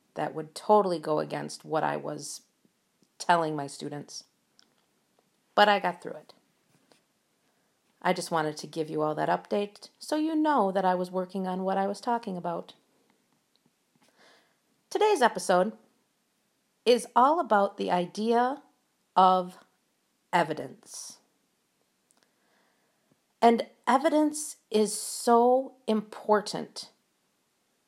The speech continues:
to be taught at every level, and I truly believe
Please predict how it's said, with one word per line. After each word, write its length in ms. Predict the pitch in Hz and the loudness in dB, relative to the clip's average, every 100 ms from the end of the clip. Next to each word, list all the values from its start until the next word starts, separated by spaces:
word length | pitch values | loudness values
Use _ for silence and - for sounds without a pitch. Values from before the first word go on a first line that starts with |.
| _ _ | _ _
to 140 | - | -8
be 140 | 190 185 | -6 -8
taught 680 | - - 190 196 - - _ _ _ _ _ _ _ _ _ - | -4 2 4 4 0 -16 _ _ _ _ _ _ _ _ _ 0
at 220 | 185 - _ _ - | 0 0 _ _ 2
every 400 | 208 190 214 202 | 2 2 0 0
level, 520 | 185 160 165 165 - _ _ _ _ _ _ _ _ _ _ _ _ - | 0 0 -4 -6 -12 _ _ _ _ _ _ _ _ _ _ _ _ -2
and 180 | 190 180 - | -2 -2 -2
I 160 | 190 185 | 0 0
truly 480 | - - 233 226 | -6 -6 -4 -2
believe 560 | 190 196 190 180 170 | -2 -4 -4 -4 -6